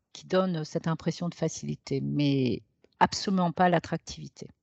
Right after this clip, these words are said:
Pour revenir à la question, heu, de la perte d'attractivité des métropoles suite à la crise sanitaire, je pense pas du tout que ce soit une réalité, heu, en tous les cas pas une réalité universelle. Alors peut-être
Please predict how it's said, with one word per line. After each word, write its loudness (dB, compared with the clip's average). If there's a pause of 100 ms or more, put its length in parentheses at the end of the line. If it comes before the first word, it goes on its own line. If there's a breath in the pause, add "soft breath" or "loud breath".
(800 loud breath)
Pour 0
revenir 8
à 8
la 8
question, 0
heu, 2
de -2
la 4
perte 2
d'attractivité -4
des 0
métropoles 0
suite -4
à 6
la 6
crise -6
sanitaire, 0 (580)
je -10
pense -4
pas 4
du -4
tout -14
que -16
ce -8
soit -2
une 0
réalité, 0
heu, -2 (200)
en -2
tous -4
les 6
cas 6
pas 4
une 6
réalité 2
universelle. 0
Alors -4
peut-être 4